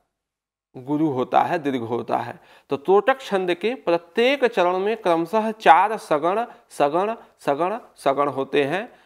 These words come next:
इसके प्रत्येक चरण में द्वादश अक्षर होते हैं और चरण के अंत में यति होता है। बहुत सुंदर ये छंद है और प्रायः हमारे अधिकतर जो हमारे स्तोत्र ग्रंथ हैं, उसमें यह छंद प्राप्त होता है।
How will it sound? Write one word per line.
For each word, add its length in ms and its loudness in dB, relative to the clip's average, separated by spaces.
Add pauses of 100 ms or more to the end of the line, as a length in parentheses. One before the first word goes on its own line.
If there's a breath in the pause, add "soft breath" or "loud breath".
(140 soft breath)
इसके 260 -4
प्रत्येक 560 -2
चरण 220 0
में 400 -4
द्वादश 440 2
अक्षर 280 -6
होते 340 0
हैं 240 -8 (300 soft breath)
और 440 2 (180 soft breath)
चरण 260 2
के 200 -2
अंत 320 -2
में 400 -2 (200)
यति 360 -2
होता 360 0
है। 260 -8 (480)
बहुत 240 2
सुंदर 380 2
ये 80 0
छंद 340 -2
है 380 -2 (220 loud breath)
और 560 2
प्रायः 320 6
हमारे 680 0
अधिकतर 420 0
जो 140 0
हमारे 340 0
स्तोत्र 540 0
ग्रंथ 240 0
हैं, 500 -6 (160 soft breath)
उसमें 320 -2
यह 200 2
छंद 300 -8
प्राप्त 420 -4
होता 240 -2
है। 220 -8